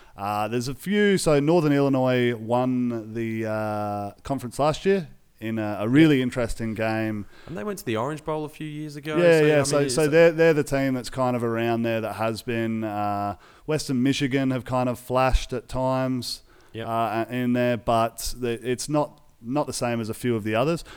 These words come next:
Speaker 1: What I think was probably disappointing to see last year, Northern Illinois, uh, played Buffalo in a championship game. Guess how many people they had at that championship game? Played in, uh, Ford Field, Detroit?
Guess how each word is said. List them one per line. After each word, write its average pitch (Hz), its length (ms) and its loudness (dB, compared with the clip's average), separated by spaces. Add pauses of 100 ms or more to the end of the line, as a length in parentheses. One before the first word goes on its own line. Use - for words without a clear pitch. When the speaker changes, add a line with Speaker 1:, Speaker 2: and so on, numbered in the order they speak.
(100)
Speaker 1:
What 202 180 6
I 185 60 4
think 143 220 0
was 127 180 -2
probably 120 380 -2
disappointing 117 680 -4
to 107 40 -8
see 104 300 -6
last 101 300 -4
year, 127 80 -2
Northern 202 340 0
Illinois, 143 800 0
uh, 117 240 2
played 127 260 2
Buffalo 123 460 2
in 107 200 -2
a 104 60 -4
championship 117 480 -6
game. 98 240 -10
Guess 196 200 -6
how 226 100 -2
many 190 140 0
people 147 400 2
they 107 160 -2
had 110 580 -4
at 101 140 -12
that 98 140 -12
championship 98 520 -10
game? 82 240 -14 (280)
Played 107 300 -4
in, 101 360 -8
uh, 95 220 -6
Ford 113 260 -6
Field, 98 420 -8
Detroit? 95 440 -16